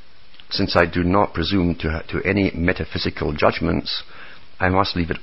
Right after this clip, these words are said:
an open question whether the phenomenal world of man, and hence nature in general, is the opposite of God or not.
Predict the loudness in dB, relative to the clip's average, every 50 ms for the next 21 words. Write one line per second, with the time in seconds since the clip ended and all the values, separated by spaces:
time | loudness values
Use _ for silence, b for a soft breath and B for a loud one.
0 | -8 -8 -4 0 0 0 0 0 -2 -2 2 4 4 4 4 2 0 -2 0 2
1 | 4 4 4 4 2 -2 -4 -2 2 4 4 4 6 4 4 4 4 4 4 4
2 | 4 2 2 0 -2 -4 -2 0 0 2 4 4 4 4 4 2 0 -2 B B
3 | B B B B -2 0 0 0 0 0 0 2 2 2 2 2 0 0 0 0
4 | 0 2 2 4 4 4 4 4 2 2 0 B B B B B -2 -2 0 0
5 | 0 -2 -2 -4 -4 -4 -4 -2 -4 -4 -4 -6 -6 -6 -4 -2 0 0 0 -2
6 | -4 -8 -12 -12 -10 -6 -4 -2 0 0 0 -2 -4